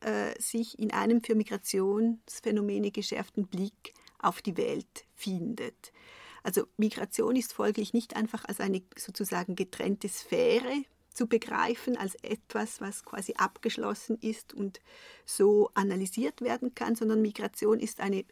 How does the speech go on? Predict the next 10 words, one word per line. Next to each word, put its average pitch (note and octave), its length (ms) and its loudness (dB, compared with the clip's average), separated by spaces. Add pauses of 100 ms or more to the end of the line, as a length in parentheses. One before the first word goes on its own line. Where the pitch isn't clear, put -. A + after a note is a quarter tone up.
eine F#3 200 0
prägende A#3 640 2
Dimension G#3+ 680 0
des G3+ 160 -4
Gesellschaftlichen, A3 840 -4
des G3+ 140 -6
Politischen, G#3 580 -4
des G3 220 -6
Ökonomischen. F#3+ 920 -4 (920)
Und A#3 480 4